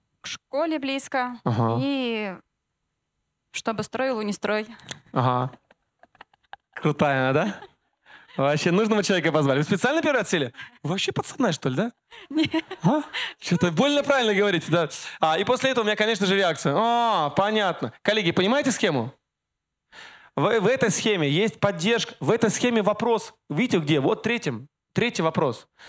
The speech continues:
Speaker 2: Не сразу вопрос наезд, а где-то третьим вопрос. Здесь подводочка, реакция, поддержка. То, что, э, то, что не всегда используют.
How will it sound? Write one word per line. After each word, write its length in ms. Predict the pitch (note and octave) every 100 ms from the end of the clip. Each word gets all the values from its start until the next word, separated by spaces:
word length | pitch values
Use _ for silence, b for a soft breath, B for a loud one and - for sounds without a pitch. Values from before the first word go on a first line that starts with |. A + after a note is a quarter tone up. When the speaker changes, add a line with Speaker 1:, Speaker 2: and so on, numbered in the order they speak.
| B
Speaker 2:
Не 160 | E3 G3
сразу 380 | - C#4 A3+ A3
вопрос 340 | - E3+ D3+
наезд, 380 | D#3 E3 B2+ - -
а 100 | D#3
где-то 220 | A#3 A3+
третьим 360 | C4+ C#4 G3+
вопрос. 400 | D#3+ D3+ E3+ - _ B B B
Здесь 340 | D3 A3+ G3+ - -
подводочка, 600 | F3 F3+ B3 F#3 - C#3
реакция, 600 | E3+ G#3+ D#3+ - C3 -
поддержка. 640 | - D#3 C#3+ F3+ C3 - - B B
То, 180 | - E3
что, 840 | - - E3+ D#3 D#3 D3+ D3 - _ _ _ - - B -
э, 280 | E3 D#3 D3
то, 100 | F#3+
что 140 | F#3
не 100 | F#3
всегда 340 | F#3 G3 G3 E3+
используют. 480 | - E3 A2+ G#2